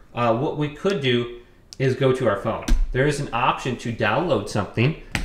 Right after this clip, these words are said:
that will allow you to use a remote controller on your, uh, your phone. So just make sure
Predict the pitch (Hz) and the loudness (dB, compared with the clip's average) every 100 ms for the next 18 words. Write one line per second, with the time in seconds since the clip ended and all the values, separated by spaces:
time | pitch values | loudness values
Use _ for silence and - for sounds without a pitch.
0 | - 113 117 120 117 107 107 113 117 113 | -2 0 2 4 4 4 2 0 -4 -6
1 | 101 107 104 113 104 101 98 98 - 113 | -4 -4 -6 -6 -4 -2 -2 -4 -6 -6
2 | 180 - 175 185 - 117 117 113 110 - | -4 -2 -4 -6 -6 -4 -2 -4 -8 -14
3 | 104 98 107 - - 101 95 92 - 110 | -8 -8 -8 -12 -8 -4 -4 -6 -8 -6
4 | - 110 - - _ _ - - - - | -4 -6 -8 -14 _ _ -20 -20 -20 0
5 | 135 127 147 196 226 214 - 175 165 160 | 4 4 2 -2 0 -2 4 6 6 4
6 | - | -10